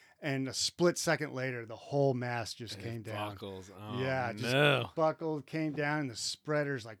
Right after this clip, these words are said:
Speaker 1: pounding against the hull. I thought the spreader was gonna go right through the hull.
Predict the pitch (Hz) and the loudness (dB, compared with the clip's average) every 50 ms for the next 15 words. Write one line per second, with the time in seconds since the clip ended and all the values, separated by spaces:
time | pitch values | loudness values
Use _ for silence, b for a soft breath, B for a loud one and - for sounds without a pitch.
0 | _ _ - - - 143 147 151 151 143 135 131 123 117 113 127 123 - - - | _ _ -18 -12 -8 -4 -4 -2 -2 -2 -2 -2 -4 -4 -6 -6 -8 -8 -10 -12
1 | 113 104 92 110 127 127 123 127 131 b b b b b b 131 139 143 147 127 | -12 -12 -8 -6 -6 -4 -4 -4 -6 b b b b b b -2 -2 -2 -2 -2
2 | 117 101 - - - 147 139 135 123 117 104 117 123 120 107 113 113 110 110 120 | -6 -10 -10 -6 -2 -2 0 0 -2 -4 -6 -6 -8 -6 -6 -6 -8 -6 -4 -4
3 | 123 127 - - 135 127 113 110 95 110 120 120 117 107 101 - | -4 -4 -4 -6 -6 -6 -6 -6 -10 -10 -10 -10 -8 -10 -12 -16